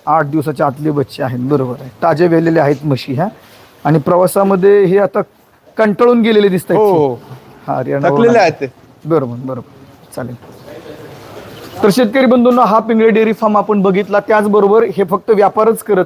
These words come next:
Speaker 1: नाहीत, व्यापाराबरोबर यांचा स्वतःचा सुद्धा या ठिकाणी दूध व्यवसाय आहे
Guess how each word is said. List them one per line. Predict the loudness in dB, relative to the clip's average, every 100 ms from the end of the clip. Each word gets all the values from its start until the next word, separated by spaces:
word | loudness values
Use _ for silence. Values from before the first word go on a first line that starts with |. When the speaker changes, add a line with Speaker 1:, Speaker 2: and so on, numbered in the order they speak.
| -2
Speaker 1:
नाहीत, | -4 -4 -10 _ -6
व्यापाराबरोबर | -2 0 2 2 4 4 2
यांचा | 0 -2 -4
स्वतःचा | -4 -2 -2 -4
सुद्धा | -4 -2
या | 0
ठिकाणी | 0 -2 -2
दूध | 0 -2 2
व्यवसाय | 0 0 0 2
आहे | 2 0